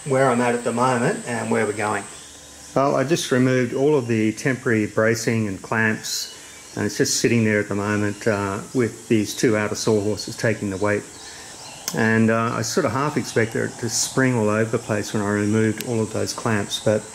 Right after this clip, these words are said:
it's kept its shape pretty well. And, uh, what I'll do next, I've gotta get these, um, gussets put in the center of the diagonal braces, and, uh, when that's done, I can turn the whole thing over and finish off the welding.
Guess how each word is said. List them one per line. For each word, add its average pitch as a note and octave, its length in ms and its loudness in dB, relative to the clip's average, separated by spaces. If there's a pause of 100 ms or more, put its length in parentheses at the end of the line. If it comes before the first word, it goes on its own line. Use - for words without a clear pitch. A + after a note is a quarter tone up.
(320)
it's D3+ 160 0
kept F3 280 2
its B2 120 -2
shape A#2+ 320 2
pretty A2+ 200 0
well. G2+ 280 0 (1000)
And, B2+ 340 2
uh, B2+ 280 0 (340)
what C#3+ 180 2
I'll C3 160 4
do A#2+ 180 2
next, B2 320 0
I've A2 120 0
gotta B2 120 0
get A2 200 0
these, G#2+ 420 0
um, G2+ 400 0 (140)
gussets B2 340 0
put - 180 0
in G#2+ 140 0
the G#2 100 -2
center A2+ 440 0
of G2+ 100 0
the G2+ 180 0
diagonal G#2 460 0
braces, A2 720 0 (640)
and, G2+ 400 0
uh, G#2 300 2
when A2+ 260 0
that's B2+ 260 0
done, C3 400 2 (300)
I A2 160 0
can G#2 340 -2
turn A#2+ 300 0
the F#2+ 60 -2
whole A2+ 180 0
thing G#2 240 0
over G2+ 200 0
and G2+ 140 -2
finish G#2+ 320 0
off G2+ 160 0
the G#2 60 -2
welding. G2+ 480 0